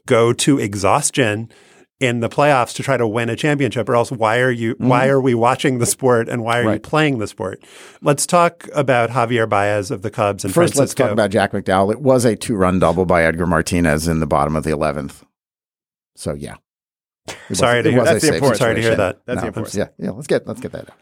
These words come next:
Speaker 1: All right, Javier Baez of the Cubs, the second baseman, and Francisco Lindor, the shortstop for the Indians, have been two of the, of the biggest position player stars of the playoffs. Um,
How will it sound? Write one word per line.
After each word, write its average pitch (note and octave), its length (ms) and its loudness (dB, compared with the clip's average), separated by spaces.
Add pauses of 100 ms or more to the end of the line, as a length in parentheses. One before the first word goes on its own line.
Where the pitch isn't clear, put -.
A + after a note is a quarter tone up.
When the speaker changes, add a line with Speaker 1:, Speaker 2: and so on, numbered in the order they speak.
(140)
Speaker 1:
All A#2 80 0
right, G#2 120 2
Javier C#3 340 0
Baez A2+ 320 2
of G#2 80 -2
the A2 80 -2
Cubs, G2+ 340 0
the G2+ 80 -6
second F#2+ 360 -2
baseman, F#2 520 -2
and G2+ 240 -4
Francisco G2+ 520 -2
Lindor, F#2+ 540 2 (300)
the - 80 -2
shortstop G#2 640 0
for A2 140 0
the G2+ 80 2
Indians, F#2 640 -2
have F#2+ 160 2
been G2 500 0 (760)
two F#3+ 280 6
of D#3+ 100 2
the, C3 280 0
of B2 180 2
the A#2 80 -2
biggest A2+ 380 0
position C3+ 340 0
player G2 300 2
stars F#2 720 0
of F#2+ 520 -2
the A2 100 -2
playoffs. F2+ 800 -2
Um, F#2+ 300 -4